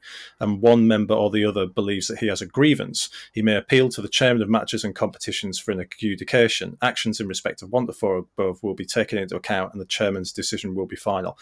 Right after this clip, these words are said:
That's absolutely spot on, that, isn't it?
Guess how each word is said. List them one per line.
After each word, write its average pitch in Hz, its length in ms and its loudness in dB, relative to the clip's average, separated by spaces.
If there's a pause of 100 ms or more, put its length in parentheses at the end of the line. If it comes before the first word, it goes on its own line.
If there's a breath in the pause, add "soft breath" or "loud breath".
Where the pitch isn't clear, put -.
(160 loud breath)
That's - 200 4
absolutely 143 440 4
spot - 360 2
on, 123 200 6
that, 80 220 -6 (200)
isn't 110 200 -2
it? 90 140 -4